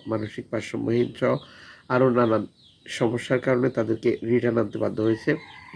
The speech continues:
যেটি আলবেনিয়ার সাথে ইতালির চুক্তির যে শর্তগুলো, সেই শর্ত সম্পূর্ণ না হওয়ার কারণে। বর্তমান পরিস্থিতিতে যারা অবৈধভাবে ইউরোপে যাওয়ার স্বপ্ন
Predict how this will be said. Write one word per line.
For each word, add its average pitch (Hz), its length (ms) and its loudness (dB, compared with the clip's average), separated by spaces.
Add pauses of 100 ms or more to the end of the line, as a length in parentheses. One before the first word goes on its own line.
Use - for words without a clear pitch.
যেটি 127 220 8 (540)
আলবেনিয়ার 131 440 6
সাথে 151 240 2
ইতালির 120 340 4
চুক্তির 135 420 2 (320)
যে 123 80 8 (160)
শর্তগুলো, 127 500 2 (240)
সেই 135 200 2
শর্ত - 260 -2 (380)
সম্পূর্ণ 110 360 -4 (120)
না 90 120 -2
হওয়ার 98 280 -6
কারণে। 78 240 -8 (1400)
বর্তমান 113 340 2 (100)
পরিস্থিতিতে 107 520 2 (100)
যারা 113 140 6 (640)
অবৈধভাবে 135 520 6
ইউরোপে 120 380 6
যাওয়ার 110 300 4
স্বপ্ন - 240 -6